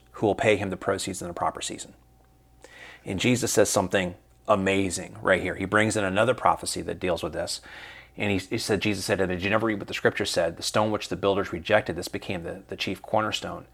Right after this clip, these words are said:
This came about from the Lord's marvelous in our eyes.'" See, and then he says something really interesting.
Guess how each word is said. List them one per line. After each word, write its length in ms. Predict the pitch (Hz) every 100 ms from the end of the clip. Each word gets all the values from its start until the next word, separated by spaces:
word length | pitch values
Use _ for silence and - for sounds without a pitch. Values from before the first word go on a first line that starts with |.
| _
This 140 | -
came 140 | - 104
about 200 | 95 -
from 120 | 92
the 60 |
Lord's 320 | 80 101 90 95
marvelous 400 | 90 90 80 -
in 80 |
our 140 | 85 85
eyes.'" 400 | 110 - - - _ _ _ _ _ _ _ _ _ _ -
See, 200 | - - -
and 180 | 104 92
then 140 | 101
he 100 | 117
says 200 | 107 110
something 300 | - 92 -
really 220 | 92 90 87
interesting. 420 | 90 - -